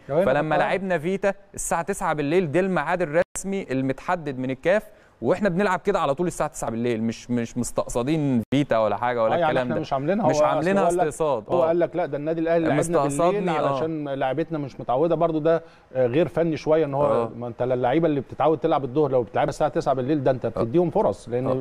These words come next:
Speaker 1: بتبقى الأجواء بالنسبة لهم أفضل يعني.
Speaker 2: هو، هو الماتش الأول ليهم على ملعبهم كان الساعة تسعة بالليل، هو متعمد
Speaker 1: هو
Speaker 2: يلعب
Speaker 1: متعمد
Speaker 2: النادي
Speaker 1: طبعا.
Speaker 2: الأهلي في الفترة دي عشان هو عارف ان النادي الأهلي أعلى فرقة فنية في أفريقيا، أعلى فرقة مع صن داونز ومع الوداد طبعا في الفترة دي،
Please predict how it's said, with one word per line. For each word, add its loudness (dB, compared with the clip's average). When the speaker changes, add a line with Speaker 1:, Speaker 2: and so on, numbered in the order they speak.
Speaker 1:
بتبقى 2
الأجواء 4
بالنسبة -2
لهم 0
أفضل -2
يعني. -2
Speaker 2:
هو، 0
هو 4
الماتش -2
الأول 2
ليهم -2
على -4
ملعبهم -2
كان -4
الساعة -4
تسعة -6
بالليل، -4
هو 2
متعمد -2
Speaker 1:
هو -4
Speaker 2:
يلعب 0
Speaker 1:
متعمد 0
Speaker 2:
النادي -2
Speaker 1:
طبعا. 2
Speaker 2:
الأهلي 0
في -10
الفترة -4
دي -6
عشان 0
هو 4
عارف 0
ان -4
النادي 0
الأهلي 2
أعلى 0
فرقة -6
فنية -4
في -16
أفريقيا، -10
أعلى 2
فرقة -2
مع -2
صن -4
داونز 0
ومع -6
الوداد 0
طبعا -2
في -10
الفترة 0
دي، -4